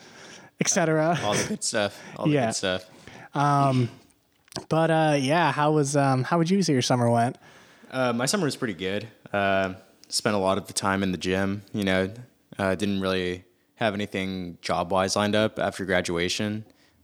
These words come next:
Speaker 2: I, like, had a few prospects, but nothing was set. So I just spi-,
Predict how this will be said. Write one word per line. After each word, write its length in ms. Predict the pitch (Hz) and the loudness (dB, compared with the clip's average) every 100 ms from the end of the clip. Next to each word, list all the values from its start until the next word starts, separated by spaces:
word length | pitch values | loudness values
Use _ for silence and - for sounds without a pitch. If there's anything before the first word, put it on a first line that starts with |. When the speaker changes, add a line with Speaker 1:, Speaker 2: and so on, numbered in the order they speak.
| _ - | _ -2
Speaker 2:
I, 80 | |
like, 200 | 107 104 | 0 0
had 120 | 110 92 | -2 -6
a 20 | |
few 200 | - 85 | -6 -4
prospects, 500 | 101 92 - 95 90 | 0 0 0 -4 -4
but 140 | 95 | -6
nothing 200 | 87 95 | -6 -4
was 120 | 85 - | -4 -2
set. 460 | - 85 104 - _ - | 0 0 0 -6 _ -8
So 520 | - 98 87 87 87 - _ _ _ _ | -2 2 2 0 -2 -8 _ _ _ _
I 100 | - | -4
just 180 | 90 87 | -2 -2
spi-, 280 | - 92 | 0 0